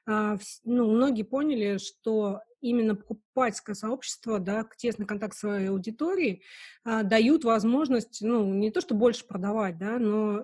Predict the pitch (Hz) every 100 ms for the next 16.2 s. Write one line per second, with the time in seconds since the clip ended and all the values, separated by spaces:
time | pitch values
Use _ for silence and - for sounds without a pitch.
0 | 294 214 208 202 214 233 233 294 339 -
1 | _ - - _ 220 - 233 208 202 214
2 | 196 - 202 190 185 233 214 208 202 220
3 | - 202 220 330 - - 226 190 185 190
4 | 180 180 226 - 208 208 196 240 214 190
5 | 175 185 185 262 240 196 180 202 202 202
6 | 196 190 208 208 208 202 208 220 285 196
7 | 220 220 - 214 - 220 226 220 196 175
8 | - - - - - 262 262 269 302 302
9 | 254 247 240 285 247 233 247 330 277 -
10 | 208 220 254 262 208 196 226 247 247 226
11 | 269 262 226 214 220 240 277 202 202 214
12 | 254 220 180 196 233 214 214 220 185 214
13 | 226 208 202 214 208 - 220 240 285 339
14 | 240 208 214 202 196 196 196 190 208 226
15 | 196 208 196 220 202 190 196 196 262 359
16 | 202